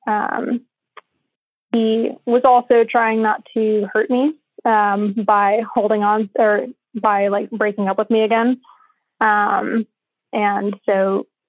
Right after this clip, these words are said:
the way he put it is, you know, it was just, he, he held on to it for a little bit longer than he probably should have. Um, and, um,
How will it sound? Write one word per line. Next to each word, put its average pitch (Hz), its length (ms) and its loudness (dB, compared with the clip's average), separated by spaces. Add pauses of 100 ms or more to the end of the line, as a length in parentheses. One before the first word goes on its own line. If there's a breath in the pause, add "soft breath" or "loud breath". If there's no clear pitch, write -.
(280)
the 233 260 0
way 226 160 2
he 214 100 -4
put 196 180 -2
it 190 120 0
is, 190 180 0 (220)
you 214 140 -2
know, 185 200 0
it - 60 -4
was 196 160 -6
just, 196 180 -4 (720)
he, 214 340 0
he 240 100 2
held 220 240 2
on 196 280 0
to 220 80 4
it 208 260 2 (220)
for 208 120 2
a 202 60 2
little 196 180 0
bit 196 140 0
longer 190 360 0
than 196 120 -4
he 190 120 -4
probably 190 420 -2
should 185 260 -2
have. 214 240 2 (640 loud breath)
Um, 220 640 -2 (400)
and, 214 540 -4 (1000)
um, - 580 -4